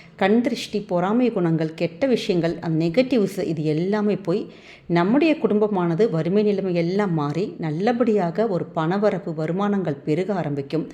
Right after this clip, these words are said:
நல்ல வந்து பெரிய அளவுல செல்வமானது சேரத் தொடங்கும். அப்படிப்பட்ட அற்புதமான ஒரு பரிகாரம் தான். நீங்க இந்த பதிவு என்னைக்கு பார்த்தாலும் சரி, இன்னைக்கு வெள்ளிக்கிழமை, நீங்க இந்த பதிவு எப்ப பார்த்தாலும் சரி, அடுத்த மாதம் ஆகட்டும், ச-, நிறைய பேர் கொஞ்சம் ரொம்ப லேட்டா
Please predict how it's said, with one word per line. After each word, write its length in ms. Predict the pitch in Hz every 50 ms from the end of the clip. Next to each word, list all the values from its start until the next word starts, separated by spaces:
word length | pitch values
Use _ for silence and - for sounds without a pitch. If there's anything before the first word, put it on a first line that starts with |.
| - - - - - - -
நல்ல 360 | - 185 196 220 240 285 349 330
வந்து 280 | 254 196 185 180 262
பெரிய 720 | 262 - - 185 180 214 240 254 269 277 294 320 349 320 254
அளவுல 300 | 202 180 185 196 233 233 233
செல்வமானது 640 | 220 170 170 180 202 226 208 185 165 156 147 147 202 196 -
சேரத் 320 | 165 147 139 143 - -
தொடங்கும். 340 | - 160 147 - - - - -
அப்படிப்பட்ட 580 | - 156 160 - - 254 277 269 - 180 - 226 226
அற்புதமான 840 | 175 165 165 - - - 254 247 233 214 214 214 214 220 233 254 262
ஒரு 180 | 233 190 - -
பரிகாரம் 480 | - 151 151 156 156 160 151 143 143 143
தான். 200 | 147 170 254 302 - - - - - - - - - - 196
நீங்க 280 | 202 233 269 294 294 339
இந்த 180 | 330 285 220 196
பதிவு 320 | - - 180 170 196 208 247
என்னைக்கு 560 | 214 175 160 170 180 208 226 247 254 254 254 -
பார்த்தாலும் 460 | - 175 151 151 - 156 143 151 170 165
சரி, 220 | - - 147 139 -
இன்னைக்கு 340 | - 175 185 208 208 214 247
வெள்ளிக்கிழமை, 600 | 185 147 135 156 170 170 - 156 151 143 143 139 - -
நீங்க 240 | 190 175 165 170 175
இந்த 120 | 156 143
பதிவு 320 | - - 160 156 180 196 240 208
எப்ப 460 | 160 151 - - - - - 320 339
பார்த்தாலும் 520 | 330 - 214 185 175 - 175 165 165 175
சரி, 240 | 170 - 185 160 160 165 - - - - - - -
அடுத்த 320 | 185 175 185 180 - 196 175
மாதம் 420 | 170 160 165 170 175 180 185 190
ஆகட்டும், 460 | 175 160 156 151 151 156 - 170 170 160
ச-, 180 | 165 - 202 165
நிறைய 220 | 160 175 214 226 220
பேர் 180 | 226 240 233 -
கொஞ்சம் 240 | 202 185 165 - 165
ரொம்ப 340 | 170 202 233 254 285 302 349
லேட்டா 280 | 240 196 180 - 196